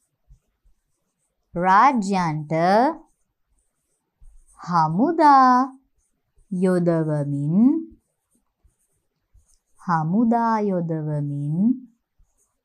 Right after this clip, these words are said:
ආරක්ෂාව, ආරක්ෂාව සපයන ලදී. සපයන ලදී.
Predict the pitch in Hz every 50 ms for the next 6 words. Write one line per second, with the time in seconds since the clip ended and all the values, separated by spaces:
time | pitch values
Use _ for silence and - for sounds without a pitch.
0 | _ - 185 220 262 311 381 415 403 370 330 302 294 311 - - - - 240 202
1 | 180 170 165 156 147 147 151 151 156 156 170 220 285 320 - - _ _ _ _
2 | _ _ _ _ _ _ _ _ _ _ _ _ _ _ _ _ _ _ _ _
3 | _ _ _ _ _ - - - - - _ _ _ _ _ _ - - 170 180
4 | 196 226 247 247 240 220 214 208 208 - - - 202 180 165 160 156 151 151 147
5 | 151 151 151 160 170 190 220 254 277 277 - _ _ _ _ _ _ _ _ _
6 | _ _ _ - _ - - - - - - - - - - - 226 214 - -
7 | - 247 262 262 262 233 220 202 202 190 196 208 220 202 170 156 151 151 156 170
8 | 185 165 - - _ _ _ _ _ _ _ _ - - _ _ _ _ _ _
9 | _ _ _ _ _ _ _ _ _ _ _ _ _ _ _ _ _ _ _ _
10 | _ _ _ _ _ _ _ _ _ _ _ _ - - - - 190 175 175 -
11 | - 190 190 190 190 180 170 165 165 165 175 175 170 156 147 139 151 156 156 160
12 | 165 151